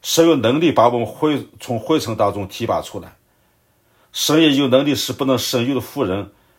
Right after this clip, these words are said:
成为多子的乐母，生育众多。这个圣经里面特别提到撒拉，撒拉在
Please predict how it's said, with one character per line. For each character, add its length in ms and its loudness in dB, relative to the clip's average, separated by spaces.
成 160 -10
为 80 -2
多 340 0
子 200 -6
的 80 -6
乐 200 -6
母， 220 -20
生 240 -8
育 120 -6
众 200 -10
多。 240 -20
这 100 -4
个 40 -2
圣 140 -4
经 160 -2
里 80 -2
面 140 0
特 140 -6
别 100 -2
提 160 -8
到 260 -2
撒 280 0
拉， 280 -6
撒 320 2
拉 200 2
在 240 -4